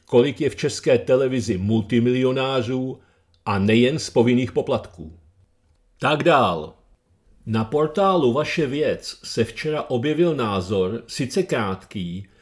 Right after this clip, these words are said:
ale takový, pod který se mohu s klidným svědomím podepsat.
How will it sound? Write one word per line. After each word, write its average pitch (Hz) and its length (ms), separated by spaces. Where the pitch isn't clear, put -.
ale 127 220
takový, 117 680
pod 117 240
který 131 340
se - 180
mohu 135 260
s - 120
klidným 117 520
svědomím 135 600
podepsat. 113 640